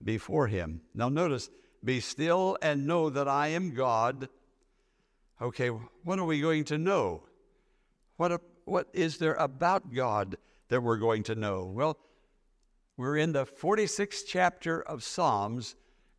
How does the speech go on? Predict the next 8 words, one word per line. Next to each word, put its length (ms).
Go 280
to 180
verses 640
one 560
and 340
two, 540
and 260
this 280